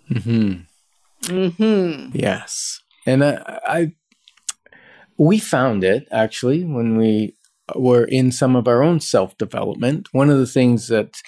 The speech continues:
Speaker 1: uh, John Maxwell taught us is that i-, if you want to be a leader, you have to be growing constantly.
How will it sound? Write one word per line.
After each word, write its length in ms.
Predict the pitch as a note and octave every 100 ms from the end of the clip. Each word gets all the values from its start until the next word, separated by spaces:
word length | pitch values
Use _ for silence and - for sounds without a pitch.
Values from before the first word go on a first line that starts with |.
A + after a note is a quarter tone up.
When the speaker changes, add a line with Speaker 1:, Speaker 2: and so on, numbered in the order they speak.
| - _ _
Speaker 1:
uh, 100 | G#2
John 260 | G2+ A#2+ A2+
Maxwell 440 | B2 D3 - A2
taught 360 | - A#2 - -
us 240 | C3 - - - - _ _
is 160 | A#2 G#2+
that 240 | A#2 A2 - - -
i-, 140 | - - -
if 180 | B2
you 80 | B2+
want 160 | C3+ D3+
to 60 | D3
be 140 | C3
a 100 | A#2
leader, 680 | C3 G#3 F#3+ A2 F#2+ G#2+ B2 _ _ _ _ _ _ _
you 120 | C3 G#2
have 300 | C3+ C3 -
to 80 | B2
be 460 | A#2+ A2+ G#2+ G#2+ _ _
growing 720 | A#2+ B2+ B2 B2 A2+ G#2 G2+ - _ _ -
constantly. 840 | - A#2+ A2 - A2 G1+ -